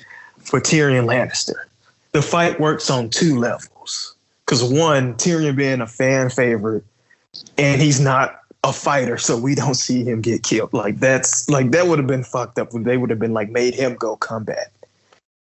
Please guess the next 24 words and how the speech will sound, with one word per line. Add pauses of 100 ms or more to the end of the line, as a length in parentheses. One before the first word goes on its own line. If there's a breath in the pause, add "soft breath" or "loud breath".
(140)
And
on
the, (1200)
the
second
level
is
that
O-,
Obian's
sister
was
raped
and
murdered, (320)
and
her
kids
were
killed (360 soft breath)
by
Gregor
the
Mountain.